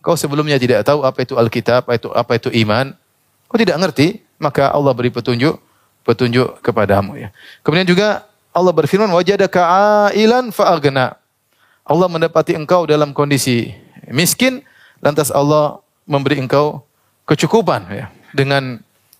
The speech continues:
engkau menikah dengan seorang wanita yang kaya raya seperti Khadijah radhiyallahu taala anha, kemudian membantumu untuk berdakwah sampai akhirnya engkau, Allah memberikan engkau banyak kemenangan, akhirnya Islam begitu luas, ya. Ini semua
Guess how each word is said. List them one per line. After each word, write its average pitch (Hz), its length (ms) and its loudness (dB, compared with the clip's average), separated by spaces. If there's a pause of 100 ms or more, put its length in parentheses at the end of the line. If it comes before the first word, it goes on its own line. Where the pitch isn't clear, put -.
engkau 135 180 0
menikah 135 320 0
dengan 131 200 0
seorang 131 340 0
wanita 127 340 0
yang 110 280 -4 (120)
kaya 131 240 2
raya 131 300 2 (100)
seperti 120 520 -2 (400)
Khadijah 127 480 2
radhiyallahu 120 480 2
taala 117 240 2
anha, 123 400 -2
kemudian 127 400 -2
membantumu 123 640 -2
untuk 127 280 0 (680)
berdakwah 135 720 0
sampai 143 320 0
akhirnya 131 400 0
engkau, 127 400 -2
Allah 135 240 0
memberikan 127 320 -2
engkau 127 160 -2
banyak 135 320 -2
kemenangan, 131 560 -2
akhirnya 131 560 -2 (400)
Islam 135 320 0
begitu 127 560 0 (400)
luas, 135 560 2
ya. 120 240 2
Ini 151 80 -2
semua 143 560 0